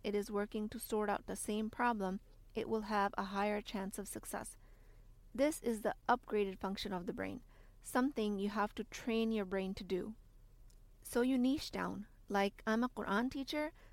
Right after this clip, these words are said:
I provide my services online, I specialize in kids age six to twelve whose parents work outside of the home. Or I specialize in teaching the Quran recitation to teenagers. Or I specialize in a unique approach to the memorization of the Quran.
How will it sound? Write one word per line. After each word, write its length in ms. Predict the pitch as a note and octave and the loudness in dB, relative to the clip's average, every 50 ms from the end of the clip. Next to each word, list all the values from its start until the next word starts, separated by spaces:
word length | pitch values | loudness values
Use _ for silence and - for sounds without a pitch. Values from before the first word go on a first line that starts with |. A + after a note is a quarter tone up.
| - - - - | -20 -16 -2 0
I 120 | G#3+ G#3+ | 2 2
provide 420 | G#3+ - A#3+ G3+ G3+ G#3 G3+ A3 A#3+ | 2 0 -2 2 2 2 2 2 2
my 140 | G#3+ G#3 G#3 | 0 0 0
services 520 | - - G3+ G3 G3+ G3+ - G#3 G3 G#3 | 0 -2 -2 0 -2 -2 0 -2 -2 0
online, 600 | - F#3+ F3+ F3+ F#3 G3+ A3+ B3 C4 C4 C4+ C#4 - - - - - - - | -2 -2 -2 0 0 0 2 2 2 0 -2 -4 -8 -14 -20 -20 -20 -4 0
I 120 | G#3 G3+ | 2 2
specialize 680 | G#3 - - - A3+ A3+ - A#3 G#3+ G3+ G3+ G3+ G3+ - | 2 0 0 0 -2 0 0 2 2 4 4 2 2 0
in 180 | G3+ G3 G3 | -2 -2 -2
kids 340 | G3 - - G3+ G3 A3 - - | -4 -4 -2 -2 -2 -2 -2 -2
age 180 | G3 F#3 F3+ - | -2 -2 -2 -4
six 300 | - - A3+ A3 - - | -4 -4 -4 -4 -4 -8
to 120 | - F#3 | -10 -10
twelve 380 | F3+ - - B3 B3+ C4+ C#4+ D4+ - - - - - - - | -8 0 4 6 6 6 6 4 -2 -10 -20 -20 -20 -14 -4
whose 280 | - G#3 G#3 G#3 - | -2 -2 0 -2 -4
parents 400 | - - A#3 A#3 A3+ A3+ A3+ - | -2 0 2 4 4 4 2 0
work 240 | G#3 G3+ F#3+ F#3 - | 0 0 0 2 2
outside 400 | A#2+ D#3+ - - - G#3+ F#3 F3+ | 2 2 2 2 0 0 0 2
of 80 | F#3+ F3 | 0 0
the 60 | G3 | -2
home. 360 | A3 G#3+ G3+ F3+ E3+ E3 G#3+ - - - - - - - - - - - - - | -2 0 0 0 -2 -4 -8 -10 -14 -20 -20 -20 -20 -20 -20 -20 -20 -20 -4 2
Or 120 | - G#3 G3 | 4 6 6
I 140 | - G#3 G#3 | 6 4 2
specialize 680 | - - - G#3+ A3 - - A#3 A3 G#3 G#3 A3 G#3+ | 0 -2 -2 -2 0 0 0 0 2 2 2 2 2
in 160 | A3 G#3 G3+ | 0 -2 -4
teaching 400 | - - A3+ G#3+ - A3+ G#3+ A3 | -2 -4 -4 -4 -2 -2 -2 -2
the 100 | G#3 G#3 | -2 -2
Quran 380 | - - B3+ A3+ - G#3 G#3 G#3+ | -4 -2 -2 -2 0 0 0 2
recitation 680 | G#3 G#3 G#3 - G#3+ G#3 - B3 G3+ - - A3 G#3 - | 0 0 0 -2 -6 -4 -2 -2 -2 0 0 -2 -4 -4
to 140 | - G#3+ F#3+ | -6 -8 -8
teenagers. 760 | - - - G#3+ G#3 G3 G3 A#3+ - E3+ - - B3 - - - - - - - - - - - | -4 -2 -2 -2 0 -2 -4 -4 -6 -8 -8 -8 -10 -12 -14 -18 -20 -20 -20 -20 -20 -20 0 6
Or 240 | A3+ A#3 A#3 B3+ - | 8 10 10 10 8
I 120 | - G#3+ G#3+ | 6 4 0
specialize 640 | - - - A3+ A#3 - B3 G#3+ G#3 G3+ G3+ G#3 G3+ | 0 0 -2 -2 -2 -2 0 2 4 4 4 2 2
in 160 | - G#3 G3 | 0 0 0
a 40 | G3+ | 0
unique 440 | G3 G3 G3+ G3 G#3 A3 A#3+ A#3+ - | 0 0 0 2 2 2 2 0 -2
approach 480 | G#3+ - - A#3 G#3 G3+ G3+ - - | -6 -4 -2 0 0 0 0 -2 -4
to 80 | - G#3+ | -4 -2
the 80 | G3+ G3 | -2 0
memorization 760 | F#3+ F#3 F#3+ G3 G3 G3+ G3+ F#3+ G3 G3+ G#3 A3 - G3+ F#3+ | 0 0 0 0 0 0 0 2 2 0 0 0 -2 -4 -4
of 80 | F#3 | -4
the 60 | F3 - | -6 -8
Quran. 360 | - - F3+ F#3 G3+ F#3 | -8 -6 -4 -4 -4 -6